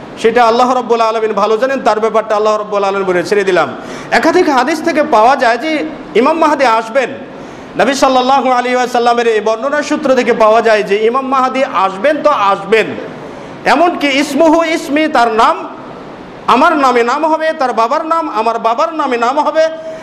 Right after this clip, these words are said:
এমনকি ইয়ামলাউল আরদা কিসতান ওয়া আদলান,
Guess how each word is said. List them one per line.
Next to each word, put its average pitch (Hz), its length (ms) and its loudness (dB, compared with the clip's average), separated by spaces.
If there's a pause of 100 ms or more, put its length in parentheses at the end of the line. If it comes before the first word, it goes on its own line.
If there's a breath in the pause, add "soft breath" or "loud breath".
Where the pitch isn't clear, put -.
(160 loud breath)
এমনকি 240 540 2
ইয়ামলাউল 269 1120 2
আরদা 226 500 2 (400)
কিসতান 320 500 2
ওয়া 233 180 2
আদলান, 269 460 0